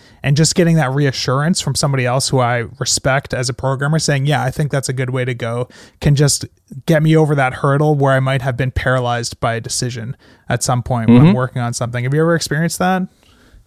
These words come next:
Speaker 2: Oh, yeah, for sure. I, I think it's a lot harder to get blocked when there are two of you there.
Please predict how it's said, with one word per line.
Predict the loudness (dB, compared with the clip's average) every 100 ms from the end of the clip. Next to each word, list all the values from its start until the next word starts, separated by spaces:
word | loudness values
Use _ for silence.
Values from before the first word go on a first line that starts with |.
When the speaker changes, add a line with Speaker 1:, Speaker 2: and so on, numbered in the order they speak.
| _ 4
Speaker 2:
Oh, | 6
yeah, | 6 4
for | 0
sure. | -2 0 2
I, | 0 -2
I |
think | -2 -4 -6
it's | -6 -2
a |
lot | 0 0
harder | 2 2 2
to | -2 -2 -4
get | -6 -6
blocked | -2 0 0 -2
when | -6 -4
there | -4
are |
two | -4 -2
of | -2 -4
you | -6
there. | -6 -8